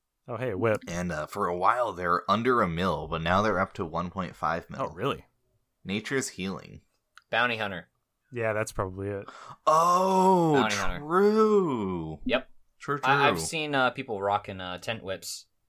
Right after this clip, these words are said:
Speaker 3: uh, smacking some
Speaker 2: Yeah.
Speaker 3: big numbies.
Speaker 2: Yeah, tent whip is pretty good at, uh, for P K ing, uh, in that style, 'cause, you know, it's not the most expensive weapon to use and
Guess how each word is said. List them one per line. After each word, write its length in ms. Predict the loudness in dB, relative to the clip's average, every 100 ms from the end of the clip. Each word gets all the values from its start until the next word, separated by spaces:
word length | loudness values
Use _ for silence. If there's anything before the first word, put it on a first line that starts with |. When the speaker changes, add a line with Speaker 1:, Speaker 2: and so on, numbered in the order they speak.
| _
Speaker 3:
uh, 160 | -18 -14
smacking 460 | -10 -8 -10 -10
some 140 | -8 0
Speaker 2:
Yeah. 180 | 0
Speaker 3:
big 80 | 0
numbies. 520 | -6 -10 -12 -12 -14 -16 _ _ _ _ _ _ _ -20 _ _ _ _ -6
Speaker 2:
Yeah, 120 | -6
tent 260 | -2 -4 -4
whip 200 | -6 -6
is 120 | -10
pretty 240 | -8 -8 -2
good 240 | -2 0
at, 220 | -2 -2
uh, 360 | -2 -2 -4 -6 _ _ _ _
for 200 | _ -12
P 200 | -10 -14
K 280 | -10 -10 -8
ing, 280 | -10 -14 -12
uh, 440 | -8 -6 -6 -10 -14 _ _ _ _
in 120 | -14
that 180 | -12 -12
style, 380 | -4 -2 -2 -4
'cause, 420 | -8 -16 -16 -18 _
you 60 | -12
know, 160 | -12 -12 _ _ _ _ _
it's 140 | -14
not 420 | 0 4 4 2
the 80 | -4
most 300 | -4 -4 -4
expensive 520 | -10 -8 -8 -6 -6
weapon 260 | -2 -4 -4
to 40 | -8
use 420 | -6 -4 -4 -6
and 280 | -8 -10